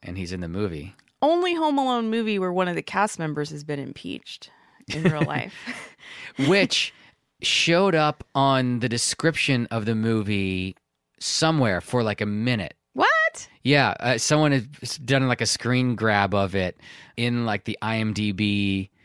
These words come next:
Speaker 1: <laughs> description of the movie. Said, uh, you know, only movie with a cast member that's been impeached.
Speaker 2: Well, for those of you who probably don't remember the plot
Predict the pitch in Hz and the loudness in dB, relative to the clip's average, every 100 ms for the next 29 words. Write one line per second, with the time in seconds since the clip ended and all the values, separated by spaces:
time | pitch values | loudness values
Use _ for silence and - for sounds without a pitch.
0 | _ - - 98 110 - 170 147 139 156 | _ -6 -2 -2 -2 -2 2 4 4 4
1 | 139 - 131 123 120 120 117 110 110 104 | 2 4 2 2 2 2 2 2 0 0
2 | - 117 107 98 95 95 92 90 - - | 0 2 2 0 -2 -2 -2 -4 -8 -8
3 | 98 92 92 - _ 107 113 104 104 104 | -6 -6 -8 -16 _ -4 -2 -2 0 0
4 | 98 98 95 - - 95 92 98 92 95 | 0 -2 -4 -6 -8 -8 -4 -4 -2 -4
5 | 90 87 85 - 87 82 80 87 82 - | -4 -4 -6 -6 -6 -6 -8 -10 -10 -12
6 | - - - _ 202 208 208 202 180 - | -14 -20 -20 _ 0 4 4 4 0 -6
7 | _ - 160 - 247 254 294 240 247 240 | _ -16 -10 -4 0 2 2 -2 -2 0
8 | 208 175 - 226 214 196 190 180 170 175 | -2 -4 -4 -2 0 0 2 2 0 -2
9 | 165 160 156 151 - 160 135 | -2 0 -2 -4 0 2 2